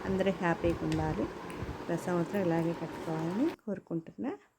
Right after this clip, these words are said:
మా మనవడు, మనవరాలు కూడా కట్టుకున్నారు. వాళ్ళ నాయనమ్మ, తాతయ్య ఎంత సంతోషపడుతున్నారో హ్యాపీగా. వీళ్ళిద్దరూ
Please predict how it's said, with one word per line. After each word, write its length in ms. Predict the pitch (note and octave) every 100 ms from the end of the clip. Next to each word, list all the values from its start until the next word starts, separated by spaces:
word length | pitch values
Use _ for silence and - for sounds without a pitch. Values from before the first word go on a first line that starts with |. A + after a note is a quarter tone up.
| _ -
మా 160 | F3
మనవడు, 460 | E3+ E3+ E3 E3 F3+
మనవరాలు 600 | F#3 E3 E3 E3 E3 D#3+
కూడా 260 | E3+ G#3 F4+ _ _ _ _ _ _ _ _ _
కట్టుకున్నారు. 800 | F3 D#3+ - E3 E3 E3 G3 F#4+ A4 _ _ _ _ - _ _ _ _ -
వాళ్ళ 220 | F3+ D#3+
నాయనమ్మ, 500 | E3 D#3+ D#3+ E3 E3+
తాతయ్య 460 | E3 E3 D#3 D#3+ E3
ఎంత 220 | D#3+ D#3+
సంతోషపడుతున్నారో 1300 | D#3 D3+ D3 E3 D#3+ - D#3 D#3 D#3+ D#3+ D#3+ G#3+ G#4 - _ _ _ _ _ _ _ _
హ్యాపీగా. 600 | - E3 - D#3+ D#3+ A#3 D#4+
వీళ్ళిద్దరూ 760 | G3 E3+ E3 D3+ F3+ C4